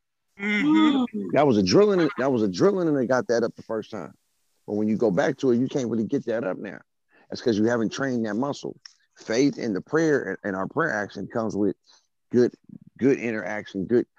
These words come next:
Speaker 3: good training, good, good, good exercising of that muscle.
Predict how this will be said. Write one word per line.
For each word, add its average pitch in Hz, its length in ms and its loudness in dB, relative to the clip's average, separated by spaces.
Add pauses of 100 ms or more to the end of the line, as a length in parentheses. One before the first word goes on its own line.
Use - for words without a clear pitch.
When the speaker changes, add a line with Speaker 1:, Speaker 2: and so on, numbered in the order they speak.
(260)
Speaker 3:
good 120 180 2
training, 117 560 -6 (400)
good, 110 220 0 (100)
good, 104 200 -2 (120)
good - 280 -4
exercising 110 680 -4
of 95 60 -6
that 98 160 -6
muscle. 113 400 -6